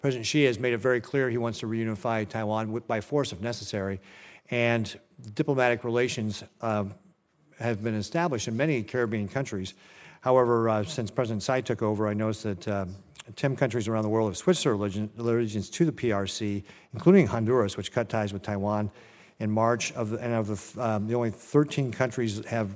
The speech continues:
formal relations, and a number of them in the Caribbean,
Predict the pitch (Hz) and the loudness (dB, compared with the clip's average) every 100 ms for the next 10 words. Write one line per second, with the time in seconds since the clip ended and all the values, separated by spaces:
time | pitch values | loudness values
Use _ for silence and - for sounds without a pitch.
0 | - - 135 117 104 110 127 - 101 101 | -12 -4 0 2 2 2 0 0 -2 -2
1 | - - - - - - 113 113 123 156 | -6 -20 -20 -20 -20 -4 0 4 8 10
2 | 147 156 156 151 170 165 202 185 | 8 8 4 4 4 6 6 4